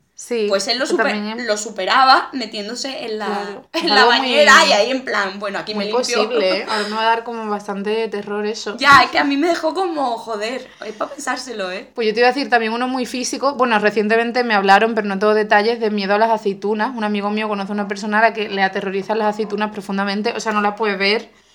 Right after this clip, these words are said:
Speaker 1: pero a mí el que se me vino a la cabeza es el, uno que tiene mi novio, que me parece graciosísimo, que es el miedo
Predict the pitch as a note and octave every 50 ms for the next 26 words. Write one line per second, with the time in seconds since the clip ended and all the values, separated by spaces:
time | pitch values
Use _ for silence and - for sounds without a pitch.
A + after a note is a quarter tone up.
0 | _ _ _ _ _ _ _ _ - A3 G#3+ G#3 G#3 G#3 G#3 G3+ G3 F#3+ G3+ G3+
1 | G3+ - - - B3+ B3 A#3+ A#3+ A#3+ A#3+ A#3+ A#3 A#3+ A#3 A3 G#3+ G#3+ A3 - A#3+
2 | A#3 A#3 A#3 A#3 A#3+ A#3+ - A#3+ A3+ A3+ A3+ G#3+ A#3 A3 A#3+ A#3 A3 G3+ F#3+ F3+
3 | F#3 F#3 G#3+ A#3+ B3 A#3 A#3+ B3 - G#3 G3+ G3+ G3+ A3+ A3 A3 - G#3+ G3 G3
4 | F#3+ - - G3 F3+ F3+ - - A3 A#3 A#3 - B3 A3 G#3+ A3+ C#4+ - - _
5 | _ _ _ _ _ _ _ _ _ _ _ - G#3+ A3 A#3+ B3 A#3 A3+ G#3 G3+
6 | G3+ G#3 A3 A#3+ B3 A#3+ B3 D#4+ - -